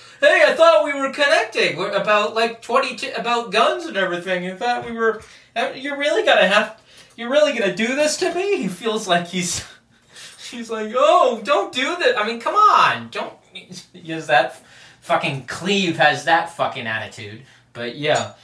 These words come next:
it's, uh, it, he gets them, <laughs> he get it, he, he arrests them. That's fucking hilarious. And then what, yeah. And then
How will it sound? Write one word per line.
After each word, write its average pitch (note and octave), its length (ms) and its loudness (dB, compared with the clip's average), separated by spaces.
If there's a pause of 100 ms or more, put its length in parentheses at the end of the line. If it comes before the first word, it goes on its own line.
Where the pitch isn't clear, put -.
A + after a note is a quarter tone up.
(120)
it's, - 340 -8
uh, C3+ 360 0
it, D#3+ 240 -2
he C#3 140 -8
gets F3+ 380 2
them, F3 300 0 (180)
<laughs> - 200 -20
he D#3 100 -14
get D#3+ 260 -6
it, D3+ 260 -6
he, F3 280 -12 (240)
he F#3 200 0
arrests A#3+ 420 4
them. G3+ 320 2
That's F3 300 0
fucking A#3 280 -6
hilarious. F3+ 720 -4 (320)
And C3+ 120 -8
then C3 360 -6
what, C3 320 -6 (100)
yeah. G#2 260 -8 (360)
And B2 100 -16
then A#2 360 -12